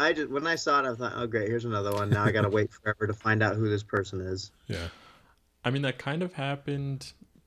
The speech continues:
Speaker 3: bu-, in, in the events leading up to, you know, the Infinity War. Um,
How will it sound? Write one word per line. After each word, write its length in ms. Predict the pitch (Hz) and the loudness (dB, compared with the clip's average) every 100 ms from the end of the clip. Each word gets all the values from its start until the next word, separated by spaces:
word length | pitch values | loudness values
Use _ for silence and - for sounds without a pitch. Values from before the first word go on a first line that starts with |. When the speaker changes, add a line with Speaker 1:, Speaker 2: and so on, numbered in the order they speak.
| _ | _
Speaker 3:
bu-, 140 | - 110 - | -8 -8 -4
in, 640 | 110 107 104 101 98 95 - _ | -2 -2 -2 -4 -6 -8 -12 _
in 140 | 110 104 | -8 -6
the 100 | 98 | -4
events 420 | 95 98 98 - | -4 -6 -6 -4
leading 260 | 104 101 101 | -4 -2 -4
up 180 | 95 - | -6 -6
to, 600 | 104 101 101 98 98 98 _ _ _ - | -4 -2 -2 -4 -6 -8 _ _ _ -10
you 80 | |
know, 120 | 101 98 | -6 -4
the 120 | 98 | -6
Infinity 520 | 98 - 98 98 101 | -6 -6 -6 -4 -4
War. 360 | 98 101 107 113 _ _ _ _ - | -4 -4 -6 -8 _ _ _ _ -14
Um, 440 | 104 101 98 95 | -10 -8 -8 -10